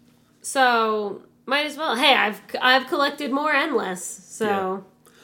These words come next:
Speaker 2: I mean, I have how many volumes of Full Metal Alchemist?
Speaker 1: Twenty-seven?
Speaker 2: I have how many volumes of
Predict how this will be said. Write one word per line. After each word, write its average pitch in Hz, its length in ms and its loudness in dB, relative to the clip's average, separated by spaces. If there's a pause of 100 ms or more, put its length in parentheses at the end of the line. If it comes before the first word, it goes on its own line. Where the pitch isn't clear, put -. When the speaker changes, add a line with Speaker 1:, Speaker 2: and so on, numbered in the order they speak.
(100)
Speaker 2:
I 165 40 2
mean, 160 140 6
I 151 120 4
have 131 420 -2 (520)
how 151 220 -12
many 135 240 -2
volumes 127 560 -2
of 113 220 -4 (200)
Full 131 200 -8
Metal 117 200 -4
Alchemist? 117 540 -8
Speaker 1:
Twenty-seven? 214 1200 -6
Speaker 2:
I - 100 -6
have 113 120 -2
how 120 260 -8
many 120 200 -4
volumes 110 680 -6 (100)
of 104 480 -10